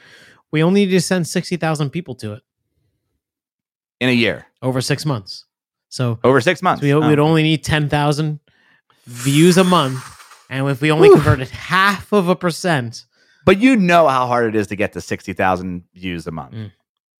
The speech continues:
Speaker 2: You know that, right?
Speaker 1: Sustainably,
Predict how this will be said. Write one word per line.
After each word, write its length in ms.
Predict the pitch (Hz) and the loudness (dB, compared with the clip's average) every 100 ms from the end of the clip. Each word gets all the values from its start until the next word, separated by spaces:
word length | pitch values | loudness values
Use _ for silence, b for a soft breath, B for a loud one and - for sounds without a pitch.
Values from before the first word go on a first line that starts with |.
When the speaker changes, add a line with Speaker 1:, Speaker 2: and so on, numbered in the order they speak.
| _ _ _ _ _ _ _ _ | _ _ _ _ _ _ _ _
Speaker 2:
You 100 | 107 | 0
know 260 | 123 143 107 | 4 4 2
that, 260 | 76 64 _ | -2 -14 _
right? 280 | 90 90 113 - _ _ _ _ _ _ | -6 -4 -6 -10 _ _ _ _ _ _
Speaker 1:
Sustainably, 1120 | - 165 - - 180 202 175 127 123 120 120 | -10 -6 -4 -2 0 2 0 -2 -4 -4 -6